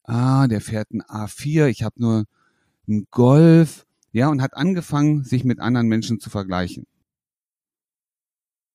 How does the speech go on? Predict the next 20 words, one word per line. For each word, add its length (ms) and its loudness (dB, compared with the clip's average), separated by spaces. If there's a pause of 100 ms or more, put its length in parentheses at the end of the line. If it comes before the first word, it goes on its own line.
(420)
Und 300 0
dadurch 560 -2
wurde 200 0
er 160 -8
auch 80 -10
noch 220 -8
eifersüchtig. 840 -8 (1400)
Und 120 -2
dann 160 -4
ging 100 -4
die 120 -4
Diskutiererei 880 -2
zu 240 -4
Hause 280 -2
auch 120 -4
noch 240 -6
weiter. 320 -2 (360)
So, 180 4
der 120 0
Matthias 540 0